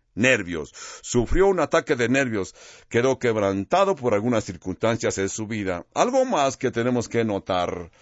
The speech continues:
cuando vemos en Juan cinco tres, este hombre era quebrantado por las gentes, porque dice ahí que en estos portales yacían multitud. Luego les voy a describir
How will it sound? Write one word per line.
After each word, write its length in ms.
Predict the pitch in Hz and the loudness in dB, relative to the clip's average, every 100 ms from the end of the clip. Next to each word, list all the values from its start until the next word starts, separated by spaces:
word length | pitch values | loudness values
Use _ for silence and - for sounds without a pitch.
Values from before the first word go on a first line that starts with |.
| - _ | -20 _
cuando 260 | 110 104 104 | -2 0 2
vemos 640 | 117 110 - - - - _ _ - - - - _ _ | 0 0 -4 -10 -18 -20 _ _ -20 -20 -20 -20 _ _
en 360 | - 104 104 98 | -2 0 2 0
Juan 520 | - 139 147 147 151 | 2 2 2 0 -2
cinco 500 | - 127 123 - 101 | -2 2 2 0 -2
tres, 560 | - 165 170 - - _ - | 2 2 2 -2 -14 _ 0
este 280 | 151 151 | 0 2
hombre 260 | 165 165 151 | 2 4 2
era 140 | 156 | 2
quebrantado 520 | 135 123 110 104 131 107 | 2 0 0 2 0 0
por 120 | 107 | -2
las 200 | 95 - | -2 -2
gentes, 320 | 104 104 101 | -4 -4 -6
porque 240 | 95 - | -8 -4
dice 280 | 92 107 - | -2 0 0
ahí 240 | 165 123 120 | 0 0 -2
que 380 | 117 101 92 - _ - _ _ - | -2 -2 -2 -8 _ -20 _ _ 0
en 160 | 120 | 2
estos 460 | 190 214 - 190 - | 4 2 2 0 0
portales 920 | 143 127 - 160 156 156 - - - _ _ | -4 -4 0 2 4 2 -2 -14 -20 _ _
yacían 1080 | - 117 117 104 156 175 170 165 165 143 - _ _ _ _ _ _ _ | -4 0 0 0 -2 2 4 4 2 -4 -12 _ _ _ _ _ _ _
multitud. 640 | - 127 127 113 107 139 120 | 0 2 2 0 0 0 2
Luego 260 | 135 139 | 4 4
les 100 | 113 | 2
voy 140 | 113 123 | 0 0
a 40 | |
describir 680 | 110 - 92 90 92 85 | 0 -4 -4 -2 -4 -6